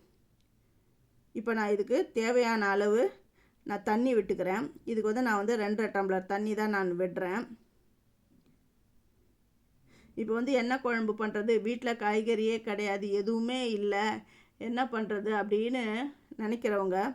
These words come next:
இதை வந்து just ஒரு ப-, அஞ்சாறு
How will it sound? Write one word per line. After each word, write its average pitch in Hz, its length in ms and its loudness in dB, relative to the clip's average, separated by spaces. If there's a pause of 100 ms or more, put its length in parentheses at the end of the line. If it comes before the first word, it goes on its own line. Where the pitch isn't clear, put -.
(560)
இதை 208 180 2
வந்து 233 160 0 (500)
just 247 260 0 (140)
ஒரு 190 160 2 (1080)
ப-, 190 160 -4 (140)
அஞ்சாறு 240 380 2